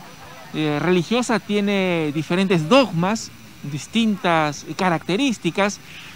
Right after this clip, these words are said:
pero el día de hoy han querido dar un ejemplo de unión, de fraternidad, de humanidad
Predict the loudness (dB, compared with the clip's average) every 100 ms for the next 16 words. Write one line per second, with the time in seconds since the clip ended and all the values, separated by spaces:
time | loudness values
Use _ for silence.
0 | -6 2 4 6 4 2 0 0 0 0
1 | 2 2 2 2 2 2 2 0 -2 -8
2 | -20 -6 4 6 6 6 4 2 -2 -10
3 | -20 -20 -8 -4 0 -2 0 -2 -2 0
4 | 2 2 2 2 2 -2 0 2 2